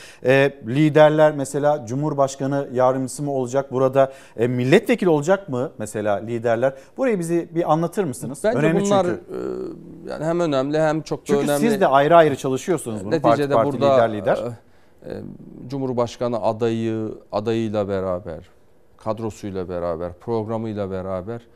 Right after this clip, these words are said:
Speaker 2: Türkiye'de tarihi bir sorumluluğu taşıyoruz. Türkiye tarihi bir eşikte. Önümüzdeki tercih sadece dört beş yılda yapılan bir seçimde yaptığımız tercihten ibaret değil.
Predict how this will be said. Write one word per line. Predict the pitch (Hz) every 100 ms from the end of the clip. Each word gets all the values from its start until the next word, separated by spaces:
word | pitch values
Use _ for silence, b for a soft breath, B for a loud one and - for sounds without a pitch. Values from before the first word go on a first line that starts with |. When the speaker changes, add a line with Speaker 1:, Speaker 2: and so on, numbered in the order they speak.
| b b b _
Speaker 2:
Türkiye'de | - 117 - 107
tarihi | 110 - 107 117 113
bir |
sorumluluğu | 104 - 110 107 107 104
taşıyoruz. | - 95 - 76 76
Türkiye | - 110 117
tarihi | 110 110 107 110 104
bir | 98
eşikte. | 92 - - - 71 b b b -
Önümüzdeki | 147 143 117 120
tercih | - 127 120 113
sadece | 110 - 120 113 117
dört | 113 117 -
beş | 117 120
yılda | 113 113
yapılan | 107 110 113 110
bir |
seçimde | 104 - 110 120 110 110 98 b b -
yaptığımız | 117 - 123 120 -
tercihten | 113 107 101 113
ibaret | 110 104 107 107 101
değil. | 110 92